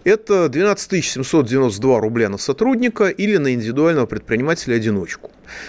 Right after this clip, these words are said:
Причем численность сотрудников берется по данным за июнь. Это очень важно. И у фирмы, и у индивидуального предпринимателя, который, так сказать, хочет получить субсидии от, э, предусмотренной правительством Мишустина,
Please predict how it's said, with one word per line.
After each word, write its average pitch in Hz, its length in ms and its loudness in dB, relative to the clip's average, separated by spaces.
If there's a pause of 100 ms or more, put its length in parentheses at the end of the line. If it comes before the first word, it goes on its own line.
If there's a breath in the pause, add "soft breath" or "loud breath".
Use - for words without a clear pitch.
(120)
Причем 185 200 2
численность 190 500 0
сотрудников 226 560 2
берется 202 420 0
по 107 200 -4
данным 190 420 2
за 101 220 0
июнь. 107 560 -6
Это - 260 0
очень 101 380 -8
важно. 85 340 -6 (760 loud breath)
И 214 120 2
у 277 80 6
фирмы, 143 500 0
и 175 140 -4
у 240 120 2
индивидуального 202 480 4
предпринимателя, 131 840 -4
который, 127 440 0 (320)
так - 120 -14
сказать, - 180 -4
хочет - 400 0
получить 110 640 -4
субсидии 95 640 -4
от, 104 220 -2 (180)
э, 92 400 -4
предусмотренной 110 580 -2
правительством 104 460 -4
Мишустина, 220 540 -2